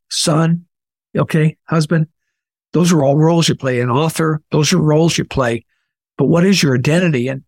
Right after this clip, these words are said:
and so I've got multiple roles. And my identity is I'm a child of God. And that is what drives me. So that's how I can cope with losses and not, not dissolve in a, in a,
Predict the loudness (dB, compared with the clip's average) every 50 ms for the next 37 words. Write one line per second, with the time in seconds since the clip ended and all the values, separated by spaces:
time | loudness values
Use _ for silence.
0 | _ _ -8 -6 -4 -2 0 0 0 0 0 -2 -2 -2 -4 -4 -4 -4 -2 0
1 | 0 0 0 -2 -4 -4 -4 -2 0 0 2 2 2 0 -2 -4 -8 -14 _ _
2 | _ -8 -6 -4 -4 -2 -2 -2 -2 0 0 0 0 0 -2 -2 -2 -2 -2 -2
3 | -2 -4 -4 -4 -4 -4 -4 -2 -2 -2 0 -2 -4 -4 -4 -4 -2 -2 -2 -4
4 | -4 -8 -12 _ _ _ _ _ _ _ _ -2 -2 -2 -2 -2 -2 -2 0 0
5 | 0 0 0 0 0 -2 -2 -2 -2 -2 -2 -2 0 0 0 0 -2 -2 -4 -6
6 | -6 -8 _ _ _ _ _ -6 -2 -2 0 0 0 -2 -2 -4 -2 -2 0 0
7 | -2 -2 -4 -6 -6 -4 -2 -2 -2 -2 -4 -6 -6 -2 -2 0 0 0 -2 -2
8 | -2 -4 -4 -4 -6 -6 -6 -8 -10 -12 -16 -8 _ -4 -2 -2 -4 -6 -10 _
9 | _ _ -2 -2 0 0 0 0 0 2 2 0 0 0 -2 -2 -2 -2 -6 -10
10 | _ _ -6 -6 -6 -6 -8 -12